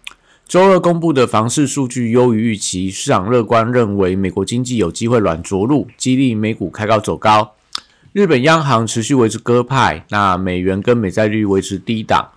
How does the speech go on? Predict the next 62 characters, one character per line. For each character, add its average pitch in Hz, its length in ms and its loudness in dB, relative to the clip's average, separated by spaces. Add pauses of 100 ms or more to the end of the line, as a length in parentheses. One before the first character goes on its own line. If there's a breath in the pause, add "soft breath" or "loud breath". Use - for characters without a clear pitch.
资 123 120 -8
金 135 160 -4
面 147 180 0
的 117 100 -2
环 98 260 -2
境 113 200 -4
有 90 120 0
利 113 160 -2
美 95 240 -2
股， 95 220 -6 (280 soft breath)
四 - 160 -4
大 147 140 4
指 98 140 -6
数 127 120 0
近 123 280 -4
期 95 200 -4
持 107 200 -4
续 113 60 -2
创 107 280 -2
高， 104 380 2 (240 soft breath)
当 156 160 0
中 160 180 0
道 147 240 4
琼 101 240 -4
跟 120 160 0
费 120 160 0
半 117 180 2
指 95 140 -10
数 104 180 -4
续 120 220 -6
创 107 240 0
了 104 80 -2
历 113 80 0
史 85 160 -8
新 98 260 -8
高。 104 360 2 (680 loud breath)
股 - 80 -2
市 175 140 2
红 175 160 4
灯 170 140 2
亮 170 160 4
出 160 120 -2
黄 117 320 0
灯， 135 240 2
美 117 200 0
元 98 200 2
持 113 280 -2
平， 104 200 -4
跟 117 140 2
美 101 140 -2
债 107 140 0
利 107 60 -2
率 110 160 -2
反 80 220 -4
弹 87 240 -6
小 82 220 -2
跌。 87 420 -4 (280 soft breath)
那 98 280 2
中 127 260 -2
性 131 220 -2
结 104 240 0
算， 101 400 0